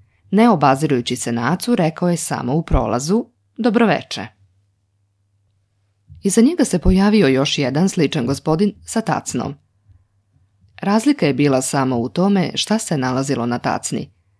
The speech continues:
Prvi je nosio dva pokrivena tanjira iz kojih se osjećao miris pečenja,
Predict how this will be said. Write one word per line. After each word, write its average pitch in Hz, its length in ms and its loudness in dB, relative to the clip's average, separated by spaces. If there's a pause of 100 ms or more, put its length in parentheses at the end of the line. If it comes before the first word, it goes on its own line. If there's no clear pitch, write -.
(560)
Prvi 196 260 4
je 185 100 4
nosio 139 460 0
dva 135 440 -2
pokrivena 127 460 -2
tanjira 135 460 0
iz 156 180 0
kojih 127 320 -4
se - 160 -4
osjećao 135 400 -4
miris 131 300 -4
pečenja, 202 560 0